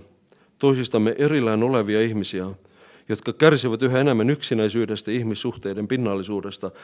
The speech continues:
tai niiden puuttumisesta kokonaan. Ja jokin on mennyt ikään kuin, niin kuin väärään suuntaan.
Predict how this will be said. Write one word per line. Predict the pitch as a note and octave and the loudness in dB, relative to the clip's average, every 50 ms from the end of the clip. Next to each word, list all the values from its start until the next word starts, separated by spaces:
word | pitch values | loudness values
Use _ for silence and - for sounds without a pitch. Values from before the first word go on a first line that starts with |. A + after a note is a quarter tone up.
| - _ | -20 _
tai | - A#2 G#2+ | -4 -2 -2
niiden | G#2+ G#2+ G2+ G#2 | -2 -2 -4 -4
puuttumisesta | F#2+ - B2+ A2+ G2+ - - F#2 F2 E2+ G2+ - - G#2 | -4 -4 -6 -6 -6 -8 -10 -12 -10 -12 -16 -14 -14 -12
kokonaan. | - - G#2 F#2+ - G2 F#2 F#2+ G2 E2 D#2+ E2+ E2+ _ _ _ _ _ _ _ _ _ _ _ _ _ _ _ _ _ _ _ _ _ _ _ _ _ _ _ _ _ _ _ _ _ _ _ _ _ _ - _ _ _ _ _ _ _ _ _ _ _ _ _ _ _ _ _ _ _ _ _ _ _ | -8 -8 -8 -8 -8 -12 -10 -10 -12 -14 -16 -18 -20 _ _ _ _ _ _ _ _ _ _ _ _ _ _ _ _ _ _ _ _ _ _ _ _ _ _ _ _ _ _ _ _ _ _ _ _ _ _ -20 _ _ _ _ _ _ _ _ _ _ _ _ _ _ _ _ _ _ _ _ _ _ _
Ja | - A#2 A#2 A#2 A2 A2+ A#2 - - _ | -2 0 2 2 2 0 -2 -6 -12 _
jokin | C3+ C3 B2 E3+ F#3+ F3+ - E3 C#3+ C3 B2+ B2 B2 - _ _ _ _ _ _ _ _ _ _ _ | -8 0 2 0 0 2 2 4 4 4 4 2 -2 -6 _ _ _ _ _ _ _ _ _ _ _
on | C3 A#2 A#2+ | -6 -4 0
mennyt | B2+ D3 D3+ C#3+ C3+ A#2+ | 2 2 4 4 2 0
ikään | C#3 C3+ C#3 B2+ A#2 | 0 0 0 0 0
kuin, | B2+ A#2+ A#2+ A#2+ A2+ G#2 - - _ _ _ _ _ _ _ _ _ _ _ _ _ _ | 0 -2 -2 -2 -4 -6 -10 -18 _ _ _ _ _ _ _ _ _ _ _ _ _ _
niin | C3 A#2 | -14 -8
kuin | - B2+ A#2+ A#2 A#2+ A2+ C3 B2 | -4 -4 -4 -2 -4 -6 -6 -2
väärään | B2+ D3+ D3+ D3 C#3 B2+ A#2 A2+ A2 A2+ | 0 0 2 2 2 2 2 2 2 0
suuntaan. | A2 - C3+ C#3 B2 A#2 G#2 F#2 - A2 F2 F#2 A#2 | 0 0 0 0 0 0 -2 -4 -8 -10 -12 -10 -16